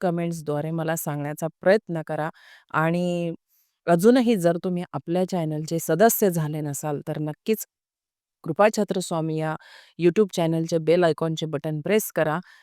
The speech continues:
आणि आपल्या चॅनलचे सदस्य व्हा, म्हणजे जेणेकरून ए-, अशाच येणाऱ्या नवनवीन माहिती, स्वामी समर्थ महाराजांचे अनुभव, काही धार्मिक माहिती तुमच्यापर्यंत पोहोचवली जाईल आणि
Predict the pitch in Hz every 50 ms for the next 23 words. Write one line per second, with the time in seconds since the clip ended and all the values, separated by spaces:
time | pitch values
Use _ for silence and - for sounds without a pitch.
0 | _ _ - - 156 156 160 165 165 165 165 160 160 160 165 - - - 139 -
1 | 160 156 160 160 151 151 151 - 156 151 147 151 156 156 156 - 165 156 - 147
2 | 156 180 190 - - 196 180 170 170 175 190 185 170 156 156 165 160 156 165 165
3 | 175 180 180 180 175 175 185 196 - - 165 160 - - _ _ - 165 - -
4 | 208 226 214 - - - 170 165 165 165 160 170 170 165 165 170 185 196 202 190
5 | 196 196 190 180 170 160 156 160 156 156 - 160 156 156 - - - - - _
6 | _ _ _ - - 190 165 156 160 214 - - 226 190 180 180 - 175 170 165
7 | 160 160 156 151 147 151 147 151 - - - - 165 170 190 208 196 180 165 165
8 | 180 - _ _ _ _ _ _ _ - 175 165 175 170 165 160 156 151 160 196
9 | 220 214 190 185 180 165 151 139 - 160 151 - 170 170 165 170 - 196 180 -
10 | 160 156 151 151 151 - 156 170 208 254 - _ _ - 151 147 147 143 - 160
11 | 156 147 160 175 170 156 135 131 143 143 - _ _ _ _ _ _ _ _ _
12 | _ - 165 196 220